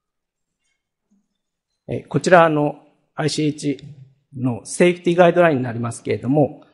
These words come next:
えー、このエスワンからエスツー、エススリー、エスフォー、エスファイブ、えー、それから、えー、エスセブン、エスエイト、エステン、これにつきましては、あの、試験の個別の評価に、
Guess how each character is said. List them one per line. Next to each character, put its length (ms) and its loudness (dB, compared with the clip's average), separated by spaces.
え 480 -10
ー、 320 -20
こ 100 0
の 280 2
エ 80 0
ス 120 -4
ワ 140 6
ン 120 -2
か 100 2
ら 280 0
エ 60 -8
ス 200 -14
ツ 160 -4
ー、 100 2
エ 100 -4
ス 160 -12
ス 120 -2
リ 260 -2
ー、 40 -8
エ 60 -8
ス 160 -16
フ 240 2
ォ 60 -10
ー、 20 -8
エ 60 -8
ス 120 -14
フ 80 -2
ァ 120 2
イ 20 -2
ブ、 200 -12
え 220 -6
ー、 20 -14
そ 160 -10
れ 100 -10
か 140 -10
ら、 360 -12
え 380 -14
ー、 40 -8
エ 40 -6
ス 100 -10
セ 140 4
ブ 100 -8
ン、 80 -10
エ 60 -8
ス 180 -2
エ 60 2
イ 120 -8
ト、 140 -16
エ 100 -8
ス 120 -14
テ 120 0
ン、 180 -16
こ 80 -4
れ 120 0
に 80 -4
つ 100 -16
き 120 0
ま 140 2
し 60 -18
て 120 0
は、 360 0
あ 120 -2
の、 360 -4
試 140 -2
験 220 6
の 80 0
個 180 2
別 480 0
の 400 2
評 200 2
価 120 -4
に、 160 -8